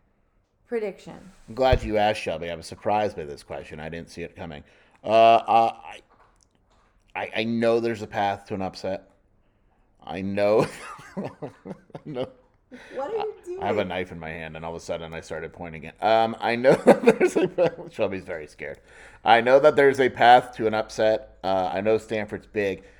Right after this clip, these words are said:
Speaker 2: I just, the teams, in my opinion, that are gonna give Arizona fits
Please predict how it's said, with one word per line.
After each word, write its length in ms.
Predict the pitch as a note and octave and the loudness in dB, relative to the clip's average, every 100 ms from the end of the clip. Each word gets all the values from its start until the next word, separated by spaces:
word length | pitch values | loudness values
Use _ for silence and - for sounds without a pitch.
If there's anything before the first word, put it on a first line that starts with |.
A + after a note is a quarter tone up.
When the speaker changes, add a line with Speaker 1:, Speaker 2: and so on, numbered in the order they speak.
| - - | -6 2
Speaker 2:
I 100 | C3 | 2
just, 260 | D3 C#3+ - _ _ | 2 -8 -14 _ _
the 80 | C#3 | -12
teams, 480 | - - F#3 G3+ E3 | -12 -8 -6 -6 -4
in 60 | |
my 180 | D3 C3+ | 0 2
opinion, 560 | C3+ C#3 B2 B2+ B2+ B2 | 2 0 -4 -2 -4 -4
that 140 | G#2+ G#2+ | -2 0
are 120 | G#2+ | 0
gonna 220 | A2 A2 | -2 -2
give 260 | A2 G#2 - | -2 -4 -4
Arizona 420 | F#2 G#2 G2 G#2 F#2 | -4 -2 -4 -6 -6
fits 560 | - G2 G2 - - | -4 -4 -4 -8 -20